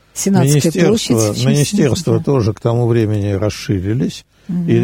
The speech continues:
Speaker 2: им там всем просто стало тесно в каждом,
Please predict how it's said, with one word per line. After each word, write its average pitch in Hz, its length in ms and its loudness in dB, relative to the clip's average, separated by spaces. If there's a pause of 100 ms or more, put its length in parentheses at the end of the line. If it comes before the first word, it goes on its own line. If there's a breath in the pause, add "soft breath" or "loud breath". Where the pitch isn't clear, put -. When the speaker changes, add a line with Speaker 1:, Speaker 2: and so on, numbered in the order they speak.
Speaker 2:
им 180 140 0
там 117 240 -2
всем 160 260 -4
просто 123 400 -4
стало 120 400 -2
тесно 139 500 -2
в - 60 -8
каждом, 117 560 -2